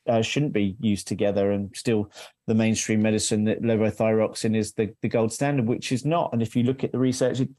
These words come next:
you, and you look at it properly, it won't take you long to come up with the ideas that actually levothyroxine fails a lot of people.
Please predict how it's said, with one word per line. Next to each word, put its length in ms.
you, 140
and 240
you 100
look 120
at 60
it 100
properly, 500
it 80
won't 260
take 200
you 100
long 200
to 100
come 160
up 120
with 100
the 60
ideas 400
that 280
actually 340
levothyroxine 880
fails 280
a 40
lot 160
of 100
people. 480